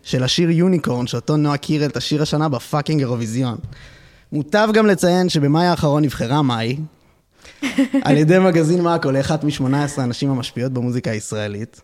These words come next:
Speaker 1: כך שהכיף היום מובטח והציפיות גבוהות. זהו הפודקאסט של דניאל דושי, אם נהניתם, למה שלא תשתפו בעצם? וזהו, אני רוצה להגיד שלום למאי, איזה כיף לדבר איתך, יש לי ים של שאלות.
Speaker 2: מה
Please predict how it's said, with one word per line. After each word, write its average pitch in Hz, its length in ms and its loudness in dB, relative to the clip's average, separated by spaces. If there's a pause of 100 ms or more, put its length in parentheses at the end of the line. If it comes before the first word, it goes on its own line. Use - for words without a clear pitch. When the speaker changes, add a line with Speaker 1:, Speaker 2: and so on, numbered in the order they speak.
(100)
Speaker 1:
כך 127 180 -2
שהכיף 170 420 -2
היום 147 160 0
מובטח 151 480 -2
והציפיות 127 560 -2
גבוהות. 110 580 -4 (640)
זהו 202 240 4
הפודקאסט 196 380 0
של 170 100 2
דניאל 151 340 4
דושי, 143 420 2
אם 151 80 4
נהניתם, 143 500 0
למה 143 260 0
שלא 185 180 0
תשתפו 190 400 -2
בעצם? 151 320 -2 (800)
וזהו, 185 380 2
אני 170 80 4
רוצה 165 180 2
להגיד 180 220 0
שלום 165 240 4
למאי, 156 420 2
איזה 143 160 2
כיף 147 180 -2
לדבר 120 240 0
איתך, 139 280 -2
יש 120 140 -6
לי 113 60 -4
ים 117 240 -4
של 117 180 -8
שאלות. 104 540 -8 (140)
Speaker 2:
מה 202 300 -2